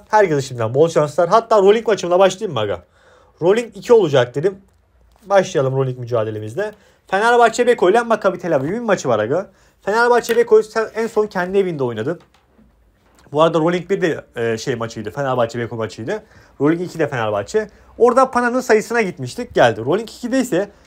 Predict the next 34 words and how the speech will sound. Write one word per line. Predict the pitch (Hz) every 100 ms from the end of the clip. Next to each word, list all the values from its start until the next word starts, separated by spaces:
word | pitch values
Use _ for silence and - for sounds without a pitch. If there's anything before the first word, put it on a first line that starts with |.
| _
Fenerbahçe'nin | - 226 226 190 147 135
sayısına | 127 127 - 113
gideceğiz | 104 104 110 104
aga. | 127 208 214 - - -
Maccabi | 156 214 262 254
tarafında | 226 175 135 156 208 233 - -
Tarık, | 202 185 202 - - -
Tamir | 180 185 208 190
Blat | 208 214 -
yok | 165 156
aga. | 123 147 190 _ _ _
Takımın | 196 196 220 233 -
en | 226
önemli | 220 165 160 190
ismi. | 165 - 92 - _ _ _
Takımın | 147 131 185 185
oyun | 160 196
kurucusu | 202 196 190 175 208 214 _ _ _ _ -
ve |
gerçekten | 170 202 196 160 190
en | 196
skorer | 185 - 156 151
isimlerinden | 170 - 135 120 185 185
bir | 151
tanesi. | 113 107 107 196 202 _ _ _ -
O | 262
yüzden | 220 214 214
ben | 220 208
burada, | 190 226 202
maçta | 165 196 214 202 190
bu | 208
arada | 190 214
İstanbul'da | 180 220 202 180 196
oynanmayacak. | 196 180 196 165 120 110 104